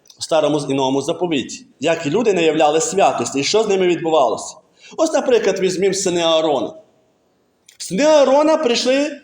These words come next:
і принесли чужий огонь. Ну, подумаєш, самі взяли, ну, підпалили, ну, що такого страшного? Ні, брати і сестри.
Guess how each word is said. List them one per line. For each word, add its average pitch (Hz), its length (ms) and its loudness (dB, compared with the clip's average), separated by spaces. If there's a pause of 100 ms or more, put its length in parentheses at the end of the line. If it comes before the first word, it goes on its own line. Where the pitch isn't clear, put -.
(100)
і 233 100 -2
принесли 220 760 0 (1080)
чужий 170 400 0
огонь. 190 340 0 (300)
Ну, 190 140 2
подумаєш, 247 520 2
самі 262 300 0
взяли, 220 340 2
ну, 285 80 0
підпалили, 214 600 2
ну, 202 120 0
що 240 300 -2
такого 339 500 -4
страшного? 196 800 -2 (580)
Ні, 131 220 -4
брати 123 300 -8
і 110 60 -10
сестри. 107 380 -14